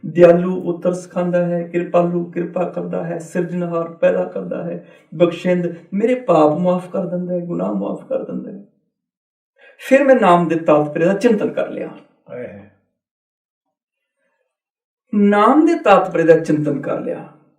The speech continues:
Speaker 1: ਇੱਥੇ ਤੱਕ ਹੋ ਗਿਆ।
Speaker 2: ਹਾਂਜੀ।
Speaker 1: ਨਾਮੇ ਵਿੱਚ ਪ੍ਰੇਮ ਕਰਕੇ
Speaker 2: ਪ੍ਰੇਮ ਕਰਕੇ
Speaker 1: ਨਾਮ ਦੇ ਤਾਤਪਰੇ ਦਾ ਚਿੰਤਨ ਕਰਦੇ ਹੋਏ
Speaker 2: ਹਮ।
Speaker 1: ਹੁਣ ਚਿੱਤ ਵ੍ਰਿਤੀ ਨੂੰ ਬਾਰ-ਬਾਰ ਜੋੜਨ ਦਾ ਅਭਿਆਸ ਕਰਨਾ।
Speaker 2: ਹਮ।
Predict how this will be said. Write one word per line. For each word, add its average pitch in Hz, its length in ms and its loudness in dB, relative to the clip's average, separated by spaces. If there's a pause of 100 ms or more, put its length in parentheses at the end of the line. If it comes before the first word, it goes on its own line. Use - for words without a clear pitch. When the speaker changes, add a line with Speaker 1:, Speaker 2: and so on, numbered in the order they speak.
(140)
Speaker 1:
ਇੱਥੇ 170 180 -4
ਤੱਕ 196 220 -4
ਹੋ 247 60 2
ਗਿਆ। 269 120 -2 (280)
Speaker 2:
ਹਾਂਜੀ। 107 200 -14 (240)
Speaker 1:
ਨਾਮੇ 160 440 2
ਵਿੱਚ 202 200 -4
ਪ੍ਰੇਮ 160 360 0
ਕਰਕੇ - 600 -6
Speaker 2:
ਪ੍ਰੇਮ 117 220 -14
ਕਰਕੇ 104 260 -16 (320)
Speaker 1:
ਨਾਮ 160 500 4
ਦੇ 202 140 4
ਤਾਤਪਰੇ 147 680 0
ਦਾ 165 100 2
ਚਿੰਤਨ 233 680 -2
ਕਰਦੇ 147 380 -2
ਹੋਏ - 200 -2
Speaker 2:
ਹਮ। - 240 -14 (1800)
Speaker 1:
ਹੁਣ 262 200 4 (500)
ਚਿੱਤ 320 260 4
ਵ੍ਰਿਤੀ 240 400 2
ਨੂੰ 269 420 -4
ਬਾਰ-ਬਾਰ 226 680 4
ਜੋੜਨ 202 500 2
ਦਾ 208 260 -2
ਅਭਿਆਸ 175 380 4
ਕਰਨਾ। - 420 -6 (260)
Speaker 2:
ਹਮ। 107 80 -18